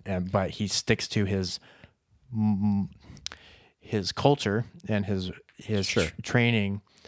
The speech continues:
Speaker 1: uh, to, to, you know, continue to force him through with it. Um,
Speaker 2: Yeah.
Speaker 1: you know, as ter-, in terms of, like, samurai duty. Um,
Speaker 2: But yeah,
Speaker 1: but
Speaker 2: so
Speaker 1: yeah.
Speaker 2: anyway, uh, yeah.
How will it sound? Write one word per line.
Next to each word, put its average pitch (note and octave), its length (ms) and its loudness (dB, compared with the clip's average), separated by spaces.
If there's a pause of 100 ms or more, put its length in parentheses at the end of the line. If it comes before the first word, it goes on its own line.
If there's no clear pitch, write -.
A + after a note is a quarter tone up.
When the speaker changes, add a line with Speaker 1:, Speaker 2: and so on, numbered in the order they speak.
(340)
Speaker 1:
uh, G2 360 4
to, G2 260 0
to, F2+ 400 0 (240)
you G#2+ 80 0
know, F#2 160 -2 (320)
continue G#2+ 420 2
to G2 80 2
force G#2+ 300 2
him F#2+ 100 0
through A2+ 260 2
with A#2+ 200 2
it. F#2 200 -2 (520)
Um, F#2 680 0 (400)
Speaker 2:
Yeah. A#2 180 4
Speaker 1:
you A#2 40 2
know, G#2+ 80 4
as G2+ 220 2
ter-, G#2 180 2
in G2+ 180 0
terms A2 280 2
of, F#2+ 100 2 (280)
like, G2+ 160 0
samurai G#2 420 2 (160)
duty. G2+ 420 2 (800)
Um, F#2 680 0 (200)
Speaker 2:
But G#2 180 2
yeah, A2+ 140 4
Speaker 1:
but G2 80 2
Speaker 2:
so A2+ 120 6
Speaker 1:
yeah. A#2 60 4
Speaker 2:
anyway, G2+ 320 4
uh, G#2+ 180 -2 (340)
yeah. F#2+ 300 2